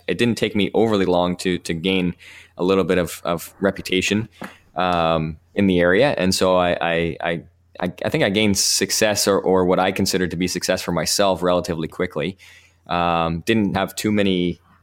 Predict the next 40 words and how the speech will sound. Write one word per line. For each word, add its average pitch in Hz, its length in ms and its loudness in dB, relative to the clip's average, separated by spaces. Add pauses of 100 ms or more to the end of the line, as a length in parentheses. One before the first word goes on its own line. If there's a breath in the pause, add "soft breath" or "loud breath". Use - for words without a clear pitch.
uh, 78 480 -2
you 87 80 -6
know, 78 160 -6 (240)
issues 95 380 0
getting 90 200 2
started. 90 480 0 (460 loud breath)
Um, 90 560 0
and 101 180 0
so 107 120 2
I 104 80 2
was 110 120 2
just - 300 -2
cranking 101 320 0
out 101 140 0
the 98 80 0
weddings. 98 480 0
At 90 100 -4
some 98 180 0
point 95 380 -2
I 90 120 2
was 87 180 -4
doing, 95 360 0
you 80 80 -2
know, 90 120 0
between, 90 520 -2
between, 90 520 -2 (500)
uh, 80 200 -4
contract 95 460 -2
staff 90 340 0
and 87 80 0
different 87 220 0
things, 90 180 -2
we 90 60 -4
were 87 100 0
doing 85 280 -2
nearly, 87 360 0
you 82 180 -2
know, 82 100 -2
forty, 87 300 0
fifty 87 440 -2